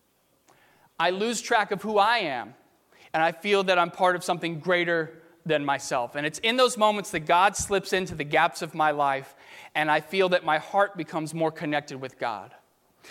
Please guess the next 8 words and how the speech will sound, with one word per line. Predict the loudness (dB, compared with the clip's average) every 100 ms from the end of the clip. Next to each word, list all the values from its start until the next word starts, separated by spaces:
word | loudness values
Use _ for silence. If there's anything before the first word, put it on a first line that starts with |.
| -12
Now, | 0 2
why | 4 6 6
is | 4 2 0
it | -4 -4 -8 -10 -14 _ _ _ _ _ -20 -2
that | 0 2
moments | 4 2 2
of | -2 -2
communion | -2 -4 -2 -2 -2 -4 -6